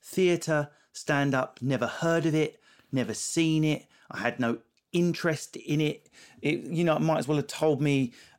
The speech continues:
um, I was gonna become a, a graduate of the Arabic language. It was that far from, from my world. Um, you know, when I was growing up, my dad watched Bernard Manning and fucking racist stuff like that. I knew what The Young Ones were and Blackadder and thing, but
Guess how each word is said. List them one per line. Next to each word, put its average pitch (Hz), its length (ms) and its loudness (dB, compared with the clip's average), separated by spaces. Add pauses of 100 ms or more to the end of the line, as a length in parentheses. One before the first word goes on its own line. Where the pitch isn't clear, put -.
um, 131 240 4
I 135 140 2
was 123 120 2
gonna 123 440 2
become 127 320 0
a, 117 200 2
a 120 80 -2
graduate 123 400 0
of 117 80 -2
the 120 120 2
Arabic 117 400 -2
language. 117 420 -2
It 120 60 -8
was 117 120 -8
that 127 260 -2
far 123 440 2
from, 110 220 -2
from 113 580 0
my 113 160 4
world. 107 540 2 (640)
Um, 113 500 2 (500)
you 139 160 -2
know, 123 60 2
when 123 120 2
I 127 100 4
was 123 120 0
growing 107 240 0
up, 113 120 -2
my 117 120 -6
dad 117 180 -2
watched 107 380 -8
Bernard 113 320 2
Manning 117 320 0
and 95 120 -10
fucking - 420 -12
racist 117 440 -2
stuff - 300 -8
like 110 220 -2
that. 110 260 -2 (260)
I 165 60 2
knew 226 120 6
what 180 120 2
The 156 80 0
Young 160 260 4
Ones 104 340 0
were 110 360 2
and 101 120 -4
Blackadder 104 520 -2
and 101 140 -8
thing, 110 260 -2 (140)
but 135 240 -2